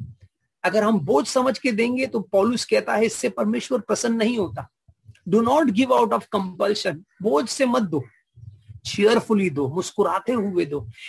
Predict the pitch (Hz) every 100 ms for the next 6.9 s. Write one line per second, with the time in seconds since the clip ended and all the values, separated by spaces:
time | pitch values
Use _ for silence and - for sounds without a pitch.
0 | - - 220 175 185 220 233 - 226 151
1 | 170 214 233 311 254 240 220 160 165 226
2 | - - _ _ _ - 202 202 208 208
3 | - 190 190 196 160 131 180 269 254 214
4 | 220 240 277 - _ - - 160 185 185
5 | 135 131 202 277 214 220 190 165 160 156
6 | 143 156 139 131 - - _ _